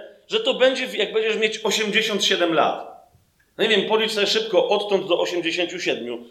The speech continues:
Tam jest dosyć spory dystans, niezależnie od tego, ile lat tutaj macie na sali. Czy to, że masz jeszcze bardzo dużo czasu, rozumiesz, bo nie o to chodzi,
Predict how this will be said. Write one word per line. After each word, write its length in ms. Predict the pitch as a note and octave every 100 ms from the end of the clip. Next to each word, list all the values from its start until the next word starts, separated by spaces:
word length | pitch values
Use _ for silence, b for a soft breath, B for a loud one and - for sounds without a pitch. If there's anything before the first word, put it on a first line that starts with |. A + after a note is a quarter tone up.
| B -
Tam 180 | - G#4+
jest 140 | G#4+
dosyć 280 | B3+ - -
spory 280 | - C#4 C4+
dystans, 380 | G#3+ G3 D#3+ D3
niezależnie 460 | F#3 G3+ G3 G3 - -
od 180 | F#3 -
tego, 200 | G3 G3+
ile 200 | G3 F3+
lat 220 | E3+ E3
tutaj 220 | - C#3
macie 220 | C3 B2
na 100 | B2
sali. 320 | A2+ G#2 F2+ F2+ - _ _ _ _ _ _ _ _ _ _ _ _ _ _ _ _ _ _ _ C4 B3 G#3 F3+ _ _ _ _ _ _ _ _ _ _ _ _ _ _ _
Czy 260 | - B3 A#3+
to, 440 | G4 C4+ B3+ C4
że 140 | G3 A3
masz 300 | A#3+ B3+ A3+
jeszcze 280 | A#3 - G#3
bardzo 380 | A3 A3+ G#3
dużo 220 | - G3 G#3
czasu, 280 | F#3+ F3+ G#3 A#3+
rozumiesz, 260 | D4 E4 F#3
bo 80 |
nie 140 | G#3+ F4
o 40 |
to 80 | D4
chodzi, 340 | G#3+ G3+ F#3+